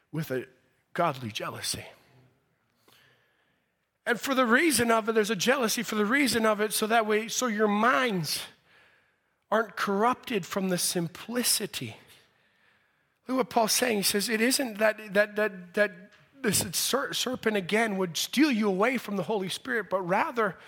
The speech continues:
I'm concerned that because he chose the battleground of the mind,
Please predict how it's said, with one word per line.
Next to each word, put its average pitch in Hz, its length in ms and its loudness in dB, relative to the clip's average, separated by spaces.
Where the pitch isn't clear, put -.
I'm 233 160 4
concerned 247 680 0
that 220 140 2
because 202 280 -2
he 208 100 -2
chose 240 360 -2
the 214 80 -4
battleground 208 580 2
of 160 80 -8
the 175 80 -4
mind, 180 500 0